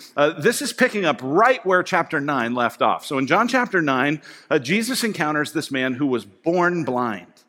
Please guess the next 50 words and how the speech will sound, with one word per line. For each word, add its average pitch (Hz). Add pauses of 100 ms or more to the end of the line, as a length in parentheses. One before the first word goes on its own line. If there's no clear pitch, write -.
(400)
And 147
the 156
man 220
doesn't 240
even 185
ask 214
Jesus 147
to 135
heal 165
him, 123
but 127
Jesus 156
sees 208
him, 202
has 160
compassion 170
on 151
him, 139 (240)
and 131
heals 220
him. 131 (300)
Uh, 143
he 175
does 208
so 202
on 196
the 160
Sabbath 202
day, 135
which 151
was 143
the 139
day 147
that 147
you 135
weren't 156
supposed -
to 165
work. 131
And 135
so 156
a 135
huge 220
controversy 143
erupts 123 (320)
because 139
Jesus 143
healed 202
this 127
man 110